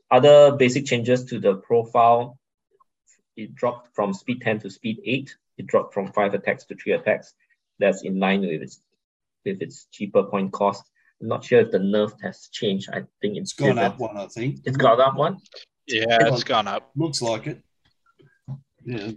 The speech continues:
Speaker 3: Yeah,
Speaker 2: Sure.
Speaker 3: it's a sixteen eighteen now.
Speaker 2: Yeah.
Speaker 3: Uh,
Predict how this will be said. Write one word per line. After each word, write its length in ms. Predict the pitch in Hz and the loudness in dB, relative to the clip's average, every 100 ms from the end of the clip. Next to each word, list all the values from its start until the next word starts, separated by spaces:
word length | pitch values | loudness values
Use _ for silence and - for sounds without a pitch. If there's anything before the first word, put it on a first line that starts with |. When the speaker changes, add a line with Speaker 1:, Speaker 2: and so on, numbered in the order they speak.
| - | -8
Speaker 3:
Yeah, 180 | 104 110 | -4 -2
Speaker 2:
Sure. 80 | 147 | 0
Speaker 3:
it's 80 | |
a 80 | 156 | 0
sixteen 500 | - - - - 123 | 2 2 0 -2 0
eighteen 420 | 113 120 - 120 | 0 -2 -4 -8
now. 280 | 113 117 - _ _ _ _ | -6 -6 -8 _ _ _ _
Speaker 2:
Yeah. 280 | 127 110 98 - - | -8 -8 -8 -14 -6
Speaker 3:
Uh, 220 | 127 123 | 0 2